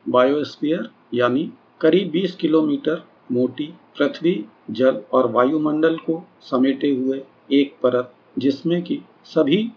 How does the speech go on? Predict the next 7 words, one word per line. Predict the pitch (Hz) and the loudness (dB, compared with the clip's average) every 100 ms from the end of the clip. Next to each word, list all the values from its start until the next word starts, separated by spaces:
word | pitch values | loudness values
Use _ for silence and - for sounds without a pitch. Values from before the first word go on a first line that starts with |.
| - | -8
जीवन | 113 147 185 214 220 | 0 2 2 0 -4
से | - 156 | -2 -2
संबंधित | - 127 131 135 135 160 - _ - | 0 0 0 0 -2 -4 -12 _ -2
प्रक्रियाएं | 123 117 123 123 135 170 - | -2 -2 -4 -4 -6 -10 -18
संपन्न | - 127 127 131 131 | -6 -4 -2 -2 -2
होती | 117 113 - 110 | -4 -6 -6 -10
हैं। | - | -10